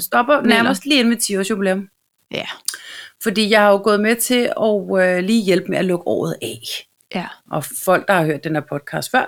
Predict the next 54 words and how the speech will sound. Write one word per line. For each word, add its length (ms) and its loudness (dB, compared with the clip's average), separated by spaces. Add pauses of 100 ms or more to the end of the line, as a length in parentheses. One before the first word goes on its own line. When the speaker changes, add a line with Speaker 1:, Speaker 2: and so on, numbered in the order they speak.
Speaker 1:
ved, 180 -4
at 160 -8
det 220 -6
er 60 -6
den 140 -14
travleste 440 -4
periode 180 -10
på 180 -20
året. 320 4 (440)
Speaker 2:
Ja. 140 -2 (260)
Speaker 1:
Og 320 6
på 60 2
den 200 4
her... 160 2
Jeg, 320 4 (1160)
det 60 2
er 40 2
heller 220 0
ikke... 200 -4 (1300)
Det 60 2
er 40 4
jo 80 2
sådan 220 -2
noget... 440 2
Øh, 400 -2
jeg 220 -6
kan 120 -6
heller 160 4
ikke 120 -4
lige 220 4
rive 400 4
plasteret 460 -4
af. 340 -16
Jeg 120 -4
har 140 2
det 80 -2
egentlig 220 -4
rigtig 320 -4
fint 160 -10
med, 180 -6
at 100 -4
jeg 80 -4
skal 140 -8
sluses 500 -6
ud. 100 -10 (600)
Speaker 2:
Du 100 2
skal 200 2
ned 160 4
i 40 0
Speaker 1:
Fordi 260 4
Speaker 2:
en 60 -2
form 220 2
for 120 2
kar, 540 2